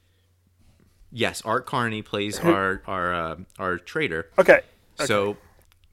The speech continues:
Speaker 1: this, can I, can I tell you about this character?
Speaker 2: Sure.
Speaker 1: I'm gonna get you inf-, infuriated.
Speaker 2: <laughs>
Speaker 1: So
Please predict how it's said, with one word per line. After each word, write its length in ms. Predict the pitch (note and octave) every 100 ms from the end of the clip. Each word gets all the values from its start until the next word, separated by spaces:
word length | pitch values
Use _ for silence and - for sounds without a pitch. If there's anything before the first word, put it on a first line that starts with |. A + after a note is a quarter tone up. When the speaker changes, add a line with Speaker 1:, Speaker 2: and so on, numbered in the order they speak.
| -
Speaker 1:
this, 240 | C#3 D3 -
can 140 | A#2+
I, 120 | A2+
can 180 | F#2+ A2+
I 80 | A2
tell 120 | A#2
you 80 | A#2
about 160 | A#2 A#2
this 120 | -
character? 320 | A#2+ B2+ -
Speaker 2:
Sure. 100 | C#3+
Speaker 1:
I'm 80 | G2
gonna 160 | F#2+
get 240 | F#2+ G2 -
you 140 | G2+ G2
inf-, 220 | - - - -
infuriated. 640 | A#2+ - G#2+ F#2+ E2 - - _ _ - -
Speaker 2:
<laughs> 80 | - - - - - - -
Speaker 1:
So 400 | - A#2 G2+ G#2